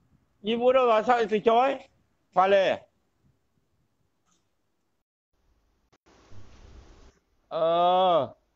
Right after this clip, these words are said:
sao lại từ chối rồi hả? Hả Nhi Vũ?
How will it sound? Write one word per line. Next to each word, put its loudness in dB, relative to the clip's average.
sao 2
lại -2
từ 0
chối 2
rồi 2
hả? 2
Hả 0
Nhi -4
Vũ? -4